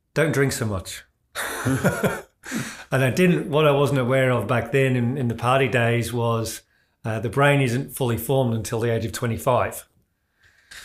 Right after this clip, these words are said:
So, um, I would have, I would have taken it a bit easier on the grog, and I would have backed myself. I would have had more self-belief. I think I was a, a lot of, um,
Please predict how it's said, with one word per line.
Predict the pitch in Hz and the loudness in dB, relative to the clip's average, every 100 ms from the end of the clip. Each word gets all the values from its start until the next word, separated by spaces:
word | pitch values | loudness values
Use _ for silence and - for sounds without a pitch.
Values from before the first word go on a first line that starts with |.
| - _ | -20 _
So, | - - 131 127 123 127 131 | -4 2 4 6 4 2 0
um, | 135 127 156 | 0 0 0
I | |
would | 127 131 | 0 0
have, | 120 - - | -2 -6 -8
I | 123 | -4
would | 131 | -4
have | 123 | -4
taken | - 151 151 | -2 -2 0
it | 131 135 - | -4 -4 -8
a | |
bit | 123 123 | -4 0
easier | 123 123 113 110 | 0 0 -2 -2
on | 110 | -4
the | 107 | -6
grog, | 98 127 127 160 175 - - _ _ - | -2 2 2 0 -2 -10 -18 _ _ -6
and | 120 120 120 120 123 - _ _ _ _ _ _ 147 | -2 0 0 0 -2 -6 _ _ _ _ _ _ -2
I | |
would | 208 | 0
have | 226 202 | -2 0
backed | 196 190 | 0 2
myself. | 220 208 - 120 - | 0 0 0 0 0
I | |
would | 127 | -2
have | 131 | 0
had | 120 131 | -2 -2
more | 131 123 | -2 -2
self-belief. | - 123 - 113 107 117 101 - | -2 -2 -2 -2 0 0 -2 -8
I | |
think | - 120 | -8 -6
I | 117 | -4
was | 113 98 | -4 -4
a, | 110 107 117 | -6 -6 -6
a | 123 | -6
lot | 110 117 | -2 -2
of, | 113 110 107 - | -2 -6 -10 -10
um, | 113 107 107 | -8 -8 -10